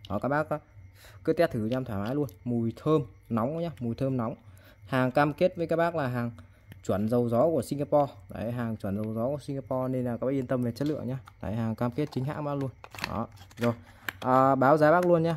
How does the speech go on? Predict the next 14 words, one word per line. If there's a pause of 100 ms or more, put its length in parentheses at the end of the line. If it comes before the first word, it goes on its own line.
(100)
Hiện
tại
bên
em
đang
bán
một
cái
chai
dầu
gió (100)
của
Singapore
này.